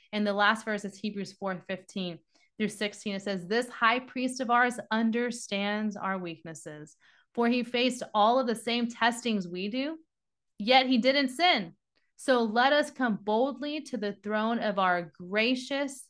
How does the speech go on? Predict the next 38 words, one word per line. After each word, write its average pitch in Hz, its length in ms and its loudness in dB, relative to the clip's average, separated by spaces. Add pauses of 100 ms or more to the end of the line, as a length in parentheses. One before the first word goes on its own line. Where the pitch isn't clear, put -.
(100)
God. 175 400 0 (480)
There 214 560 2
we 208 180 0
will 202 140 -2
receive 202 340 -6
his 185 200 -6
mercy 214 720 -6 (180)
and 202 160 -4
find 185 320 -2
grace 196 460 -4
to 185 120 -8
help 190 380 -6
us 190 320 -8
when 180 160 -10
we 170 120 -10
need 165 200 -10
it 165 140 -12
most." 170 540 -18 (920)
So, 247 520 2 (100)
guys, 240 560 4
God 247 360 2
is 285 120 -4
saying, 262 200 0
"Hey, 311 240 0
girl, 320 240 6
I 302 220 4
understand 339 600 0
your 339 140 0
weaknesses. 339 1040 0
I 311 200 6
get 294 340 0
it. 330 120 2
I 277 180 2
see 285 380 -2
it. 285 260 2 (480)
I 277 180 4
already 311 460 2
overcame. 262 1300 2